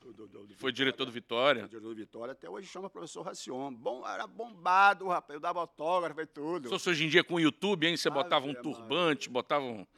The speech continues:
Speaker 1: Mas eu
Speaker 2: uma
Speaker 1: botei
Speaker 2: bola
Speaker 1: o
Speaker 2: de
Speaker 1: tur-,
Speaker 2: cristal.
Speaker 1: mas
Speaker 2: Você botava
Speaker 1: teve,
Speaker 2: mesmo no estúdio
Speaker 1: é,
Speaker 2: sem, sem vídeo?
Speaker 1: sem vídeo, porque nessa época,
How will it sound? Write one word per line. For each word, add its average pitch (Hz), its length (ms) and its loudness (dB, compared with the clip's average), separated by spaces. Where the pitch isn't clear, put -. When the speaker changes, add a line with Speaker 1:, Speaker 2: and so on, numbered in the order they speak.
Speaker 1:
Mas 190 160 -8
eu 226 80 -2
Speaker 2:
uma - 140 0
Speaker 1:
botei 120 160 0
Speaker 2:
bola 156 100 6
Speaker 1:
o 143 40 2
Speaker 2:
de 131 80 -4
Speaker 1:
tur-, 208 100 -6
Speaker 2:
cristal. 156 400 2
Speaker 1:
mas 196 240 -8
Speaker 2:
Você 311 80 -4
botava 277 500 2
Speaker 1:
teve, 233 100 -2
Speaker 2:
mesmo 330 200 0
no 247 40 4
estúdio 262 380 0
Speaker 1:
é, - 20 -2
Speaker 2:
sem, 262 220 0
sem 240 260 2
vídeo? 160 540 4
Speaker 1:
sem - 220 -12
vídeo, 180 160 -12
porque - 140 -12
nessa 214 300 -4
época, 135 540 -2